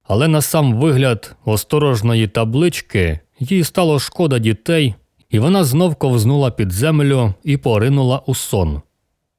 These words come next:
Сніг та мороз виявилися єдиними, котрим це припало по душі. "Весна про цей садок забула", раділи вони,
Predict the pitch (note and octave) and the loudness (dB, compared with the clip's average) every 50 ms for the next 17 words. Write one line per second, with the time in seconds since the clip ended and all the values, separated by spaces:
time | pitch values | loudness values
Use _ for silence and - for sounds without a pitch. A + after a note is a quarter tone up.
0 | _ _ _ _ _ _ _ _ _ _ _ _ _ _ _ _ _ - - - | _ _ _ _ _ _ _ _ _ _ _ _ _ _ _ _ _ -14 -12 -6
1 | - D#3+ F#3 G3 - - - D#3 C#3 C#3 C#3 D3 D#3+ F#3 F#3 D3+ - - - - | -2 0 0 0 0 -2 -2 0 0 2 2 2 2 0 0 -2 -2 -6 -12 -14
2 | - _ - - G2 G2 C#3 E3 E3+ E3 D3 D3+ D3+ D3 C#3+ C3 - - C3+ B2+ | -16 _ -6 -4 -2 0 0 2 2 2 0 0 0 0 0 -2 -2 -2 -2 0
3 | A2+ A2+ A#2 G#2 G2+ C3 F3 D#3 C3 A2+ G2+ G2 F#2 F2 D#2+ D2+ D2 _ _ _ | 0 0 -2 -2 0 0 0 2 2 2 2 2 2 0 0 -2 -6 _ _ _
4 | _ _ - - F3 E3 - E3 D3+ C#3+ B2+ - - - C3+ C3 - A#2+ G#2 F2+ | _ _ -4 -2 -2 0 0 0 0 0 -2 -2 -2 -2 -2 -2 -2 -2 -4 -4
5 | - - A2+ A2 A2 G#2 F#2+ - - G2+ F#2 G2+ F#2+ - - - - - F2+ D#2 | -2 -2 0 0 0 0 -2 -2 -2 -4 -2 -2 -4 -4 -6 -10 -8 -8 -8 -8
6 | D2 - _ _ _ _ _ _ _ _ _ _ _ _ _ _ _ _ _ _ | -10 -14 _ _ _ _ _ _ _ _ _ _ _ _ _ _ _ _ _ _
7 | _ _ _ _ _ _ _ _ _ - F#2+ F#2 F#2+ F#2+ F#2+ - - A#2 B2 D3 | _ _ _ _ _ _ _ _ _ -4 -2 0 2 0 0 0 -2 0 0 2
8 | D#3+ D#3+ - D3+ D3+ C3+ - - C#3+ D3+ D#3 - - C#3 C3 B2 B2+ D#3 D3+ C#3 | 0 0 0 -2 -2 -2 -2 -2 0 0 0 0 0 -2 -2 0 0 0 -2 -2
9 | A2+ G#2+ A#2+ B2+ A#2+ A2 A2+ D#3+ F3+ E3+ C#3 G#2+ F#2 E2 D2+ C#2+ - _ _ _ | -2 -2 -2 -2 -2 -2 -2 0 0 0 2 2 0 0 -2 -6 -10 _ _ _
10 | _ _ _ _ _ _ - G#2+ G2 F#2 F2+ F2+ F#2 F#2 F2 F2 E2+ F2 F#2 F2+ | _ _ _ _ _ _ -4 -2 0 0 0 0 0 0 2 0 0 0 0 0
11 | F#2 E2+ D#2 | 0 0 -2